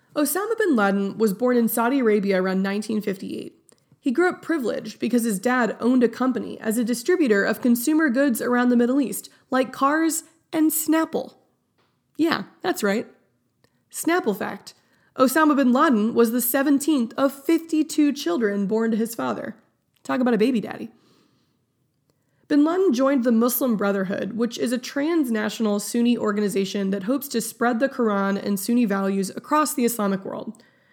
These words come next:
They were founded in Egypt, where they're currently the most influential political party, but they were also popular in other Sunni nations, like Saudi Arabia. Bin Laden became radicalized in college. Again, parents, do not send your children to college,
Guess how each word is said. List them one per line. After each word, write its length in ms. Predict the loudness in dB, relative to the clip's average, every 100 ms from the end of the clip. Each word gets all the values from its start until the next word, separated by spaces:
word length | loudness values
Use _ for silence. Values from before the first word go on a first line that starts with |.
| _ _ 0
They 80 |
were 120 | 2 2
founded 360 | 0 2 2
in 140 | 2 2
Egypt, 480 | 0 0 -4 0
where 120 | 2 4
they're 160 | 4
currently 380 | 2 -2 2 2
the 80 | 4
most 220 | 2 0
influential 440 | -2 0 -2 -2
political 360 | -4 -2 -2 -2
party, 400 | -2 0 0 -2 -8 -20 _
but 120 | -4
they 100 | -2
were 100 | 0
also 280 | 0 0 0
popular 480 | -2 0 0 0 0
in 140 | -2 -2
other 280 | -2 -2
Sunni 340 | -2 0 0 0
nations, 560 | -2 -4 -8 -12 -14 -8
like 360 | -2 0 0 -4 -10
Saudi 320 | -6 -4 -2
Arabia. 400 | -2 -4 -6 -18 _ _ _ _ _ _ _ _ _ _ _ _ _ _ -2
Bin 180 | 2
Laden 280 | 4 2 2
became 280 | 2 2 2
radicalized 600 | 2 0 0 0 0 0
in 80 | -2
college. 600 | -2 -4 -4 -8 -14 -16 _
Again, 440 | -8 -2 2 2 0
parents, 580 | -2 -2 -2 -2 -8 -6
do 180 | -2
not 360 | 0 0 -2 -2
send 160 | -2 0
your 100 | 0
children 300 | 0 2 0
to 40 |
college, 500 | 0 -2 -2 -6